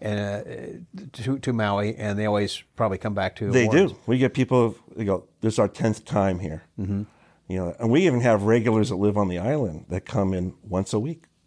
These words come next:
Speaker 1: Oh, is that right?
Speaker 2: Yeah.
Speaker 1: Okay. Hmm.
Speaker 2: Yeah.
Speaker 1: Well, there, there are not many success stories like that, that are
Speaker 2: Oh, you know, and for me, it was just right place, right time, I guess. You
Speaker 1: Yep,
Speaker 2: know, I don't know.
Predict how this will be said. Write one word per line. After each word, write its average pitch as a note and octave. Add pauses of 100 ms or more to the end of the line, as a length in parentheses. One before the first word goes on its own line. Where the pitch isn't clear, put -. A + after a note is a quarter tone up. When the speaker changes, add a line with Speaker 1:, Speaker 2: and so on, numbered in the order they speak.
(200)
Speaker 1:
Oh, C3
is A2+
that D3
right? C#3
Speaker 2:
Yeah. E3 (640)
Speaker 1:
Okay. G2 (120)
Hmm. B2+
Speaker 2:
Yeah. D3+ (1120)
Speaker 1:
Well, G#2
there, B2
there A#2+
are A#2
not B2
many A#2+
success A#2+
stories G2+
like G2
that, F2+ (460)
that G2
are G2+ (540)
Speaker 2:
Oh, A#2 (200)
you C#3
know, A#2
and A2
for A2+
me, A#2+
it A#2
was G#2
just - (360)
right F#2
place, -
right F2+
time, G#2
I E2
guess. F#2+
You A2
Speaker 1:
Yep, G2+
Speaker 2:
know, E2
I F2+
don't F#2+
know. A#2